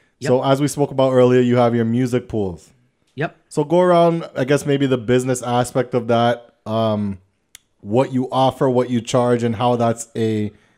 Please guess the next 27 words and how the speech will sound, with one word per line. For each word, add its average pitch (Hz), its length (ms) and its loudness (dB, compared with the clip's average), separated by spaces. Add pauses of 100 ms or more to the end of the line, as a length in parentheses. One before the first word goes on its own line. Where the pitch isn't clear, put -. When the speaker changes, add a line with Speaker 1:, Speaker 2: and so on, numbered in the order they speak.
(120)
Speaker 1:
another 117 640 2
sort 113 260 -4
of 110 160 -2
passive 110 380 -6
income 104 320 -4
that 101 120 -8
you 101 80 -12
do 101 160 -10
make. 90 260 -14 (1600)
Speaker 2:
S-, - 340 -18 (120)
so 143 380 -6
you 131 220 -10
want 143 100 -8
me 135 100 -6
to 123 80 -12
talk 131 220 -2
about 117 320 -10
everything 185 420 -8
or 165 60 -2
just 143 260 -8
talk 139 200 -2
about 123 160 -6
my 120 160 -4
M 113 100 -8
P 113 120 -16
three 107 220 -16
pool? - 240 -20